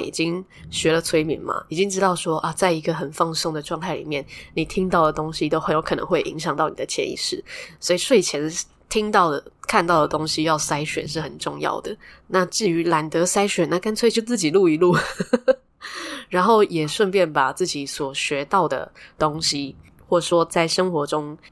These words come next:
体验到的、想要分享的、想要整理的，都分享出来。那这个是侃侃在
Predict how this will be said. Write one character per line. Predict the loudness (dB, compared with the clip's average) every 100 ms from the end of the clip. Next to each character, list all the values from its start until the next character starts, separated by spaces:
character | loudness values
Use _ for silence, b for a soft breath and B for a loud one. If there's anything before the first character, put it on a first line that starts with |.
| _ -4
体 | -2
验 | 2 2 2
到 | 2
的、 | 2 -2
想 | -2 0
要 | 0
分 | 0 -2 0
享 | -4 -6 -6
的、 | -10 -8
想 | -2
要 | -2
整 | -2 -4
理 | -4 -4
的， | -6 -8 -10 B B -2
都 | 0
分 | 0 -4
享 | 0 -2
出 | -4 -8 -8
来。 | -8 -10 -16 _ _ _
那 | 0
这 | 4 4
个 | 4
是 | 2
侃 | 0
侃 | 0 -2 0
在 | 0 0